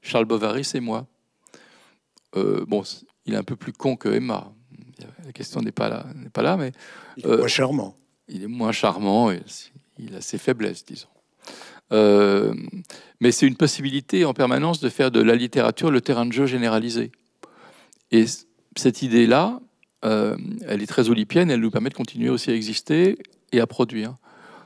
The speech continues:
Speaker 1: Donc c'est, c'est lié aussi à l'idée de famille qui va d-, déborder, à mon avis, de très loin la notion de, d'Oulipo, c'est que, euh, non seulement toutes les œuvres oulipiennes font partie du corpus, mais toutes les œuvres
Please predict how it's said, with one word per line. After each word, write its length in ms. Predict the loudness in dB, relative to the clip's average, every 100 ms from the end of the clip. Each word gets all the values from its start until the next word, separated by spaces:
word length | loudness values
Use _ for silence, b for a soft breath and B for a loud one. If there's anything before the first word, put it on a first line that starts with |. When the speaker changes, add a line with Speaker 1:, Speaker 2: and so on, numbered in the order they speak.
| B
Speaker 1:
Donc 140 | -2 0
c'est, 140 | 0
c'est 160 | 2 4
lié 200 | 6 6
aussi 300 | 6 2 0
à 40 |
l'idée 240 | 0 0 -2
de 60 |
famille 320 | 0 0 0
qui 180 | -4 -2
va 160 | 4 4
d-, 140 | 2
déborder, 600 | -8 2 4 6 4 4
à 60 | 4
mon 140 | 2
avis, 140 | 0 0
de 100 | -4
très 220 | 0 0
loin 180 | 2 0
la 60 |
notion 260 | -2 -2 -4
de, 280 | -2 -2 -2
d'Oulipo, 720 | -6 -6 -4 -2 -2 -2 -2 -4 B B B B B B -16
c'est 280 | -6 -2 0
que, 160 | 4
euh, 1700 | 6 8 6 6 4 2 -2 -8 -12 _ -20 -20 -20 _ _ -14 -12 -6
non 180 | 2 2
seulement 300 | 4 4 2
toutes 260 | 0 -4
les 160 | 0 2
œuvres 280 | 2 2 0
oulipiennes 680 | -4 -2 2 2 2 -2
font 160 | -4 -2
partie 200 | -2 -4
du 120 | -4
corpus, 480 | 0 0 0 -4 -2
mais 100 | -6
toutes 240 | -6 -6
les 220 | 0 2 4
œuvres 400 | 4 4 2